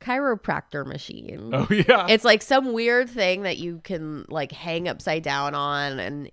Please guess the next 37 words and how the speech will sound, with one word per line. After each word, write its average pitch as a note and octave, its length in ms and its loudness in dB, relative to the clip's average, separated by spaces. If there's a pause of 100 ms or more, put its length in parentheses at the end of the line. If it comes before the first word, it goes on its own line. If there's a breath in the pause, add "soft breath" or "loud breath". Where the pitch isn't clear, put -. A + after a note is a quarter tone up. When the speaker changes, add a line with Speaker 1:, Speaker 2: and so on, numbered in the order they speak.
(120)
Speaker 1:
they D#3+ 160 -2
interview D#3+ 400 -6
him, D3 400 -6
and C3+ 200 -10 (380 loud breath)
he G#3+ 200 -4
has, A3 200 4
like, A3 260 2
a F#3+ 120 6
bunch F#3 340 6
of G3 100 4
different F3 340 2
contraptions D3+ 960 -2
that E3 140 -2
you C#3+ 100 -6
can D#3+ 200 -6
swing D#3+ 360 -2
on D3+ 300 6
and C3+ 180 -4
do D3 160 -6
this C#3+ 300 -2
and C#3+ 100 -4
do C#3 120 -8
that. C#3+ 360 -6 (800 loud breath)
And, D#3+ 300 4
um, D3 520 2 (1300)
I C4+ 120 4
just D#4+ 140 -2
thought A#3+ 160 4
he G#3 80 4
was, F#3 160 2
like, F3 160 4
kind E3 220 0
of E3 60 -4
fun. D#3 240 -2
His G3 220 2
website F#3+ 560 2
is F3+ 180 -2